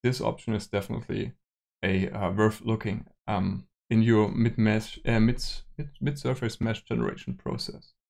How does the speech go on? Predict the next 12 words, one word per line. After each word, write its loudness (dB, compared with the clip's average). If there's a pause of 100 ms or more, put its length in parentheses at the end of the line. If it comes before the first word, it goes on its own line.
(240)
I -12
should -20
say. -20 (240)
Yeah. -16 (1000)
All 8
right, 6 (100)
that 6
concludes 2
this 2
introductionary 0
video 0
to 0